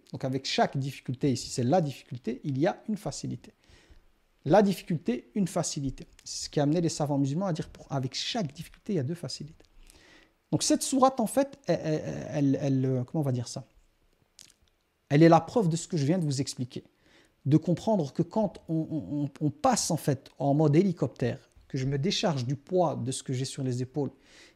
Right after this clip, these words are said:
et de cette poitrine qui se compresse parce que je pense que mon histoire, mon avenir et tout ce qui est autour de moi, c'est, c'est, voilà, c'est, c'est, j'ai la responsabilité de tout ça,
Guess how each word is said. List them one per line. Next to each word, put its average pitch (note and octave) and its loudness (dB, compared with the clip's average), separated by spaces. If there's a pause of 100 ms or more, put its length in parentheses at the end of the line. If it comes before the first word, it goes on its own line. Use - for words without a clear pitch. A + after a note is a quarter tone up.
et C3+ 0
de C3 -2
cette - -6
poitrine F#3+ -2
qui - -6
se - -6
compresse C#3 -4
parce - -10
que - -4
je B2+ 0
pense G3 -2
que - -6
mon C#3+ 0
histoire, D3+ 0
mon C#3 0
avenir C#3 0
et B2+ -4
tout - -14
ce - -12
qui - -6
est - -2
autour D3+ -4
de C3 0
moi, C#3 0 (280)
c'est, - -10
c'est, C3 -4
voilà, C3 -2
c'est, - -10
c'est, C#3+ -4
j'ai D#3+ 6
la G#3 6
responsabilité D3 -2
de A#2+ -6
tout C#3 -12
ça, - -12